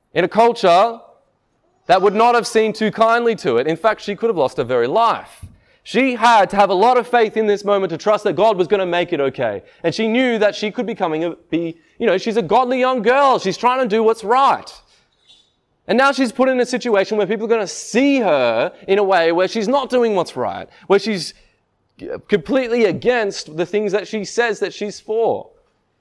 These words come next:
And yet, to do the will of God, she accepts this task before her. And sometimes the matter is, you will, people will tell lies about you. Horrible things might happen to you when you follow God.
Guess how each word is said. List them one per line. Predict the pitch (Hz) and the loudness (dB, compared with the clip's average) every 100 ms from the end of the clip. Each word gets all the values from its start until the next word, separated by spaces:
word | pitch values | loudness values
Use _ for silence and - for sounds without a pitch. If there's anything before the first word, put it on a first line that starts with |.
| _ _ _ _ _ | _ _ _ _ _
And | - 208 | -2 2
yet, | 214 202 - _ _ _ | 2 0 -10 _ _ _
to | - | -16
do | 135 185 202 | -8 -4 -2
the | 185 | 0
will | 170 165 | 0 0
of | 156 | 0
God, | 139 120 110 104 - _ _ | 0 2 2 -2 -6 _ _
she | - 139 127 | -14 -8 -8
accepts | 117 - - 180 151 - - - | -8 -12 -6 -4 -4 -8 -20 -20
this | 117 127 - | -10 -10 -10
task | _ - 107 104 - | _ -10 -8 -8 -16
before | 120 - 156 117 | -20 -12 -10 -12
her. | - - _ _ _ _ _ _ _ _ _ _ _ - | -18 -20 _ _ _ _ _ _ _ _ _ _ _ -12
And | 135 | -10
sometimes | - 208 226 214 190 185 170 - _ _ | -2 -4 -2 -2 -2 -4 -12 -20 _ _
the | 147 | -8
matter | 165 185 160 | -4 -4 -2
is, | 107 127 - _ | -4 -6 -14 _
you | - 160 | -16 -8
will, | 151 196 190 185 185 _ _ - _ _ _ _ _ _ _ - | -2 0 0 -4 -8 _ _ -20 _ _ _ _ _ _ _ -12
people | 160 185 | -8 -6
will | 151 151 | -6 -6
tell | 175 160 | -6 -6
lies | 131 160 208 175 | -4 -4 -6 -6
about | 113 87 87 | -6 -6 -10
you. | 87 _ _ _ - _ _ _ _ _ _ _ | -20 _ _ _ -20 _ _ _ _ _ _ _
Horrible | 185 208 202 | 0 0 0
things | 202 202 202 | -2 -4 -2
might | 175 | -6
happen | 160 160 196 151 | -8 -12 -8 -8
to | - | -8
you | 95 92 | -12 -10
when | 101 | -10
you | 113 | -10
follow | - 131 131 | -6 -4 -2
God. | 143 123 - | -2 -2 -4